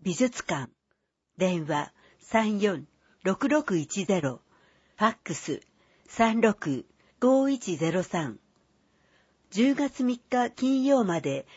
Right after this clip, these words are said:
全館休館。休館中の問い合わせは、電話、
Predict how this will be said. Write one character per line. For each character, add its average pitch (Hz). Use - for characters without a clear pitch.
全 247
館 165
休 175
館。 135
休 277
館 254
中 262
の 247
問 240
い 233
合 220
わ 214
せ 202
は、 170
電 190
話、 160